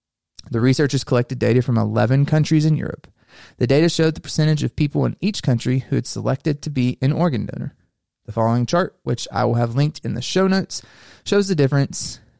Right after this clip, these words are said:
differences in organ donors by country. Notice that there is one group of countries where the percentages of organ donors are very low, which is on the left, and one group of countries where the percentage of, of organ donors are very high, on the right.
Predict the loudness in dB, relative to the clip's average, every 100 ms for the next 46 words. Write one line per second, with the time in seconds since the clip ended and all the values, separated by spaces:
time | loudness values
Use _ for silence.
0 | _ -2 0 2 4 2 0 0 0 2
1 | 2 2 2 0 -4 -4 -6 -12 -12 -14
2 | -14 _ _ _ _ _ _ 0 2 0
3 | 2 4 4 2 0 2 4 2 0 -2
4 | 0 0 0 -2 -2 0 0 2 2 2
5 | 4 2 2 0 0 2 4 2 2 0
6 | -2 -4 -4 -2 -2 0 0 -2 -12 _
7 | -10 -6 -6 -4 -2 -2 -2 -4 -18 -20
8 | -20 _ 0 2 2 0 -4 -2 -2 -2
9 | 0 0 0 -4 -8 -16 _ -4 0 0
10 | 0 0 2 2 0 -2 -6 0 2 2
11 | 2 2 2 2 0 -2 -4 -6 -6 -6
12 | -6 -8 -8 _ _ _ _ -14 -8 -2
13 | -2